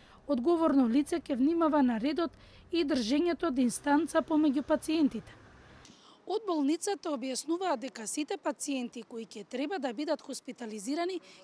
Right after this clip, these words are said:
ќе мора да имаат П С Р негативен тест. Доколку некој е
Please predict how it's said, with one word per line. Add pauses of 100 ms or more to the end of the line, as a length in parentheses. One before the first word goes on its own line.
ќе
мора
да
имаат (160)
П
С
Р
негативен
тест. (540)
Доколку
некој
е